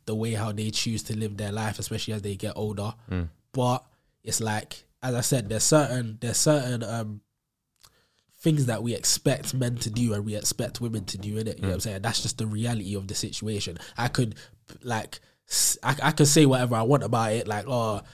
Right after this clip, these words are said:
Speaker 1: we just perceive them differently," or whatever. But the reality of the situation is they have diff-, we have different roles in society right now, innit? You know what I'm saying? So
Speaker 2: Mm.
Speaker 1: you have to, you have to play into that. You have to do what you gotta do, innit? It's, it's how it is.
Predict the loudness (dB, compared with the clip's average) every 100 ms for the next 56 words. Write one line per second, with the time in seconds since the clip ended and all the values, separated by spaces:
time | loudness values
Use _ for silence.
0 | -20 _ -2 0 2 4 6 6 4 2
1 | 2 2 2 2 4 2 2 0 0 0
2 | 4 6 8 6 4 2 2 2 2 2
3 | 0 0 0 -2 0 0 0 -2 -4 -2
4 | -4 0 0 0 -2 -2 -4 -4 -4 -4
5 | -6 -8 -12 -8 -4 -2 -2 -2 -4 -6
6 | -8 -8 -8 -8 -8 -10 -12 -10 -8 -8
7 | -10 -6 -2 -2 -4 -14 -18 -6 -4 -4
8 | -2 -2 -2 -8 -20 -20 _ -6 -4 -4
9 | -4 -2 -2 -2 -6 -6 -8 -8 -8 -4
10 | -4 -4 -4 -4 -4 -4 -4 -8 -12 -20
11 | _ _ _ -10 -8 -8 -10 -12 -8 -6
12 | -6